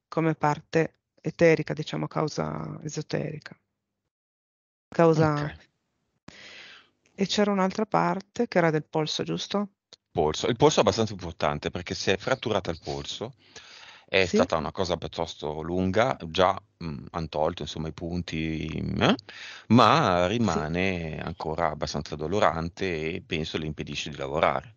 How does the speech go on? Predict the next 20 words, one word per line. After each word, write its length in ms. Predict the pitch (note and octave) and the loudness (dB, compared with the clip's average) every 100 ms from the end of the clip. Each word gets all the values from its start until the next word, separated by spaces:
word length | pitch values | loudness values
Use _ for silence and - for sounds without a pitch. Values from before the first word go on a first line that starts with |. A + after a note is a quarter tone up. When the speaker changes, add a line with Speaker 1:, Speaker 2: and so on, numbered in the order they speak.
| _ _ _ _ _ _ _ _ _ E3+ | _ _ _ _ _ _ _ _ _ -16
Speaker 1:
Mm. 120 | E3 _ _ _ _ _ _ - | -16 _ _ _ _ _ _ -6
Speaker 2:
No? 220 | F2+ F#2+ _ _ _ | -6 -6 _ _ _
Giusto, 520 | - D2+ - F2 - _ | -12 -12 -8 -8 -8 _
Virginia? 580 | - D#2 D#2 D2+ D#2 F#2+ _ _ _ _ - _ - _ - | -12 -10 -8 -6 -6 -8 _ _ _ _ -20 _ -20 _ -20
Speaker 1:
Sì. 240 | - F3 | -18 -6
Speaker 2:
Più 140 | - E2+ | 2 4
o 40 | |
meno. 320 | F#2 D#2+ E2 _ - _ _ - | 4 2 -4 _ -20 _ _ -8
Mm. 60 | F2+ _ _ _ _ _ - - - | -8 _ _ _ _ _ -20 -20 -12
Di 120 | - F#3 | -6 -4
fa-, 140 | - D2+ | -4 -6
Speaker 1:
È 100 | C#3 | 4
il 80 | G3 | 8
Speaker 2:
lavorare, 140 | A2 G#3+ | 10 8
di 100 | G3 | 8
Speaker 1:
polso 20 | |
Speaker 2:
vivere, 300 | G3 F#3+ F3 | 8 8 8
di 100 | E3 | 2
Speaker 1:
destro? 0 | |
Speaker 2:
fare. 540 | - F2 A#2 F2+ E2+ | 4 6 8 4 -6